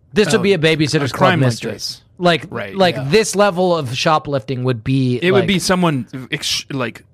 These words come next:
Speaker 1: the mystery
Speaker 2: truly
Speaker 1: of the stolen
Speaker 2: nefarious.
Speaker 1: jewels. And it's like, oh, it was, like, fucking Lila Fowler, and she was, like, trying to impress her daddy or whatever. But, like, it rises to the level of a Babysitter's Club mystery because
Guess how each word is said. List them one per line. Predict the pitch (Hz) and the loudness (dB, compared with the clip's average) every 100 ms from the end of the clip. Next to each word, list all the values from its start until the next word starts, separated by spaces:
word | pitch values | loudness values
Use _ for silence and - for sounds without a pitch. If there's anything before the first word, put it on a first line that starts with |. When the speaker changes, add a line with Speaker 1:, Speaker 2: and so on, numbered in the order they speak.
| - | -2
Speaker 1:
the | 156 | 2
mystery | 175 180 190 | 4 4 4
Speaker 2:
truly | 185 | 4
Speaker 1:
of | 139 | 4
the | 160 | 0
stolen | - 175 160 | 2 2 2
Speaker 2:
nefarious. | 151 139 | 0 -2
Speaker 1:
jewels. | 127 143 120 95 - - | 0 0 0 -4 -12 -10
And | 143 143 | -2 0
it's | 139 120 | -2 -2
like, | 139 127 - | -2 -2 2
oh, | 240 160 | 2 2
it | 143 | 0
was, | 147 147 | 0 0
like, | 147 135 - | 0 -2 -2
fucking | - 156 147 139 | -2 0 0 -2
Lila | 131 127 | -2 -2
Fowler, | 117 127 117 110 | -2 -2 -2 -4
and | 104 104 | -8 -10
she | 123 | -8
was, | 113 | -8
like, | 120 107 - | -8 -12 -12
trying | - 120 | -6 -2
to | 156 | -2
impress | 147 165 147 | 0 -2 -2
her | 143 | -2
daddy | 151 139 110 | 0 0 -2
or | 110 | -4
whatever. | 110 104 107 | -6 -6 -8
But, | 113 120 | -8 -6
like, | 123 117 170 | -6 -4 -4
it | 160 | -2
rises | 160 165 175 160 139 | 0 2 2 0 -4
to | 151 | -4
the | 135 | -2
level | 131 123 123 | -2 -2 -4
of | 117 | -6
a | 113 | -6
Babysitter's | 110 110 104 110 110 | -8 -8 -10 -10 -10
Club | - 117 | -10 -8
mystery | 110 104 110 104 | -8 -10 -10 -10
because | 98 107 104 | -10 -10 -10